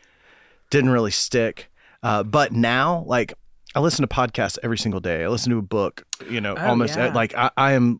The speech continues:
Speaker 1: uh, I'm like a junkie for information now.
Speaker 2: Yeah.
Speaker 1: You know what I mean?
Speaker 2: Yeah.
Speaker 1: I'm always wanting to learn something and learn more and more. And it's like, where was that, buddy? <laughs>
Speaker 2: I
Speaker 1: Where was
Speaker 2: know.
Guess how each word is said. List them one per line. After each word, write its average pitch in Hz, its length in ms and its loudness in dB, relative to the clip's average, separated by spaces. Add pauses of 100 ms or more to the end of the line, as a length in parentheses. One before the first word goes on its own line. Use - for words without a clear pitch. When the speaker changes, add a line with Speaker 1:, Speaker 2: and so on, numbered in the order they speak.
Speaker 1:
uh, 123 140 -2 (160)
I'm 113 280 2
like 104 180 -2
a 104 40 -2
junkie 110 480 -2
for - 220 -6
information 92 680 -6
now. 55 280 -10
Speaker 2:
Yeah. 190 140 0
Speaker 1:
You 185 80 4
know 120 80 4
what 117 80 2
I 113 40 0
mean? 113 220 0
Speaker 2:
Yeah. 208 320 0
Speaker 1:
I'm 123 140 2
always 131 420 4
wanting 117 240 2
to 107 80 -2
learn 104 300 -4
something 73 320 -12
and 98 80 -8
learn 104 180 -4
more 104 220 -2
and 104 80 -4
more. 87 400 -6 (120)
And 92 400 -6
it's - 240 -14
like, - 400 -10 (540)
where 180 180 6
was 202 140 6
that, 254 280 6 (120)
buddy? 156 520 4
<laughs> - 40 6
Speaker 2:
I 247 100 8
Speaker 1:
Where 254 100 10 (120)
was 262 80 8
Speaker 2:
know. - 60 6